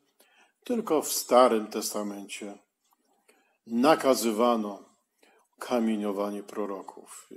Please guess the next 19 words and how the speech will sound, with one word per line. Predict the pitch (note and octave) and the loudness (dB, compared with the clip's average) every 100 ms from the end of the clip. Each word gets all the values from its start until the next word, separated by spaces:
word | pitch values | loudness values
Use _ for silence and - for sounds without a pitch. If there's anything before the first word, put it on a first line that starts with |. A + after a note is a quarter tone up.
| - - | -20 -18
A | G#2 _ _ _ _ _ _ _ - | -18 _ _ _ _ _ _ _ -10
taka | - - A2+ A2 A2+ - | -10 -8 -8 -6 -8 -8
mała | A#2 C3+ C#3 | -2 0 0
uwaga, | B2 A#2+ B2 A#2 G#2 G#2+ A2+ _ _ _ _ _ _ _ _ _ _ _ _ _ _ _ _ | -2 -2 0 0 -4 -12 -12 _ _ _ _ _ _ _ _ _ _ _ _ _ _ _ _
a | - A2 A2+ A2 - - _ _ _ _ _ _ _ - | -10 -8 -8 -10 -14 -20 _ _ _ _ _ _ _ -12
czyżby | - A#2+ G2+ G#2+ A2 G#2+ | -6 -6 -6 -6 -6 -4
nauki | A2+ A#2+ A#2 - | -4 -6 -8 -10
Starego | - A#2+ A2+ A2 A2+ | -6 -4 -6 -8 -10
Testamentu | A2 - A#2 A2+ A2+ - A2 | -10 -8 -6 -6 -6 -10 -10
już | G#2+ G2 | -10 -10
nas | G#2+ G2+ | -10 -8
w | G#2+ | -8
ogóle | G#2+ G#2+ | -6 -6
nie | G#2+ | -6
obejmują? | G#2+ G#2+ A2 F3 C4 A3+ _ _ _ _ _ _ _ _ _ _ _ _ _ | -8 -8 -6 -4 -6 -8 _ _ _ _ _ _ _ _ _ _ _ _ _
Czy | - | -20
ktoś | - - B2+ - | -10 -6 -6 -6
tu | B2+ | -4
jeszcze | B2 A#2 - B2 B2 | -4 -6 -6 -4 -4